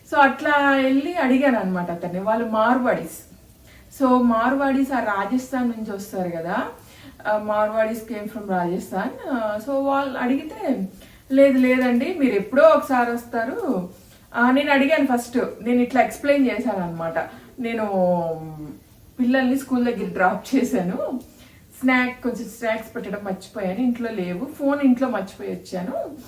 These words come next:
అని చెప్పి అడిగాను. "ఆ, అవునా, మీరు వస్తారా?" అతను చూశాడు నన్ను, చూశాడు, పిల్లల్ని గుర్తుపడతాడు, so అంత బానే ఉంది. "ఆ, ఎప్పుడు చూడలేదు మిమ్మల్ని" అన్నాడు అనమాట.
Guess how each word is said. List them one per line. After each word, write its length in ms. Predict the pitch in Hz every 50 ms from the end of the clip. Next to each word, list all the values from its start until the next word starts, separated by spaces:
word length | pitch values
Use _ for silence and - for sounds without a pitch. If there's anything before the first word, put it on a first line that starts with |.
| - - - - - - -
అని 140 | 285 277 269
చెప్పి 200 | 302 - - 320
అడిగాను. 580 | 277 247 247 226 208 180 170 - - - - - - - - - - _ - -
"ఆ, 60 | 240
అవునా, 560 | 240 240 247 247 254 262 277 311 339 339 320 277 254 247 247 247 240 226 220 214 214
మీరు 180 | 220 240 240 226
వస్తారా?" 480 | 220 220 - - - 294 269 240 220
అతను 380 | 214 220 226 233 247 - 311 311
చూశాడు 540 | 311 311 269 269 277 277 349 381 381 381 370
నన్ను, 500 | 339 330 311 311 302 294 302 311 320 320 311 302 247 262 262
చూశాడు, 640 | 254 262 254 294 285 277 277 269 285 294 302 294 254 -
పిల్లల్ని 560 | 240 233 247 254 262 262 254 254 262 254 254 -
గుర్తుపడతాడు, 920 | 233 233 - 262 240 247 240 233 - - 233 226 226 247 262 262 254 247 - - - - - - - -
so 80 | 269
అంత 260 | 247 233 233 240 240
బానే 400 | 285 247 269 247 247 247 247 254
ఉంది. 380 | 247 247 240 240 240 - - - - - - - - - - - - -
"ఆ, 160 | 269 269 285 294
ఎప్పుడు 320 | 285 285 269 - 359 359
చూడలేదు 540 | - - 311 302 302 311 320 339 330 320 302
మిమ్మల్ని" 340 | 277 247 226 220 226 220 208
అన్నాడు 280 | 196 190 180 175 175 175
అనమాట. 380 | 180 202 220 202 175 160 165